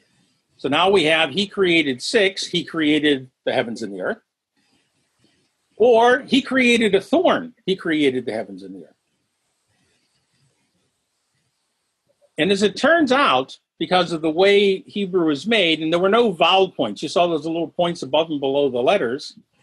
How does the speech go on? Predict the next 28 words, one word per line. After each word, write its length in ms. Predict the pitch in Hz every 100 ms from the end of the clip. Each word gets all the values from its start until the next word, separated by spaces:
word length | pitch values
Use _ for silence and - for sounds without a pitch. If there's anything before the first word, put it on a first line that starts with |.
| _
Those 260 | 165 277 233
are 40 |
the 100 | 175
vowels 480 | 156 190 214 196 143
in 100 | 147
Hebrew, 440 | 143 226 214 143
and 100 | 135
they 160 | 151 196
came 300 | - 180 175
in 120 | 170
about 460 | 160 147 143 143 - - _
one 260 | 151 165
thousand, 640 | 165 160 151 147 135 135 135
uh, 180 | 127 131
A 160 | 143
D. 240 | 131 123 107 _ _ _ _ _ _ _ _ _ _ _ -
So 120 | 165
up 160 | 254
until 240 | 269 233 220
that 240 | 208 180
time, 320 | 240 285 190
there 80 | 190
was 180 | 208 196
just 280 | 196 180 -
a 40 |
string 440 | - - 196 240 254
of 100 | -
consonants, 840 | 254 294 294 135 95 135 - -